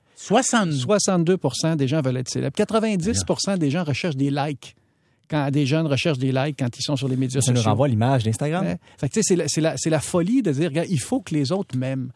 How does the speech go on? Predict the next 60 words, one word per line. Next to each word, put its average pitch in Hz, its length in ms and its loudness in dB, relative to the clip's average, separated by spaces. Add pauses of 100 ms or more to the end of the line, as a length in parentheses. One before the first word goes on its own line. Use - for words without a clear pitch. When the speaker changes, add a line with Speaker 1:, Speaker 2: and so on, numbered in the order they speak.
Speaker 3:
Mhm. 110 120 -2
Speaker 2:
Le 139 140 0
besoin 190 480 0
de 214 80 -2
reconnaissance 143 580 -2
de 139 60 -8
cette 123 160 -8
génération-là, 120 680 -6
elle 151 80 -2
est, 160 160 -2
elle 170 120 -2
est 180 40 -2
très, - 160 -8
très - 180 -12
forte. - 420 -16 (100)
Speaker 1:
Soixante-deux - 760 -12
pour - 180 -16
cent 98 180 -8
qui 73 140 -10
veulent 67 180 -14
être 67 140 -16
célèbres. 82 420 -12 (140)
Speaker 2:
Ouais. 76 140 -8 (200)
Speaker 1:
Mais 90 80 -10
c'est - 160 -8
sûr 170 420 -4
que - 120 -4
t'es 92 160 -6
condamné 95 560 -2
à 92 40 -2
être 80 140 -6
déçu. 85 460 -8
Speaker 2:
Ouais, 139 100 -2
le 139 80 -4
fameux 160 240 -2
quinze 156 300 0
minutes 147 180 0
de 139 140 0
gloire, 156 300 2
là. 175 180 -6 (160)
Speaker 1:
Ben 151 240 4
oui. 147 120 4
Speaker 2:
<laughs> - 0 -
D'Andy 156 320 6
Warhol. 156 360 4 (260)
C'est 151 160 0
ça, 156 220 4
exactement. 170 360 0
T'es 151 120 0
condamné 185 340 0
d'être 160 160 2
déçu. 156 260 2
À 170 60 4
la 156 100 6
fin, 233 180 0
t'es 151 120 2
déçu. 185 320 0 (280)
Mais 143 100 4
ça, 277 160 2
ce, - 100 0